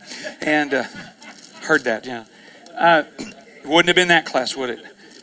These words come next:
Uh, and in this conversation, I, I do wanna draw your attention as to why we've taken the time to get through this. Uh, this conversation with Jesus in this, uh, section started at eight and went to ten.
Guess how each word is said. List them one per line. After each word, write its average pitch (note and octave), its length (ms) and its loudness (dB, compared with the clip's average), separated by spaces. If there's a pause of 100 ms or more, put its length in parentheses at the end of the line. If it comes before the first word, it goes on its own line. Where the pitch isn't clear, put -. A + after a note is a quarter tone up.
(120)
Uh, D#3+ 280 6 (260)
and E3+ 240 2 (140)
in G3 180 2
this G3 240 6
conversation, A3 800 0
I, F3 280 2
I F#3+ 80 4
do A#3+ 140 -2
wanna A3+ 220 0
draw F#3+ 220 2
your E3+ 160 2
attention F3 480 -6
as C3+ 160 -6
to - 160 -12
why E3+ 320 4 (100)
we've D#3+ 320 -8
taken F3+ 320 -2
the D3 80 -4
time E3 240 0
to C#3 60 -8
get C3+ 140 -8
through D#3+ 200 -6
this. A#2 340 -8 (760)
Uh, D#3+ 100 0
this F3 300 0
conversation G3+ 1000 -2
with D#3 160 -8
Jesus C3+ 680 -8
in E3 160 -4
this, F#3+ 340 -2
uh, D3+ 140 -2
section G#3 460 -2
started F#3 360 -2
at G3+ 120 -2 (100)
eight F3 260 -2
and D#3 160 -8
went E3 200 -6
to F#3 60 -12
ten. C3+ 400 -10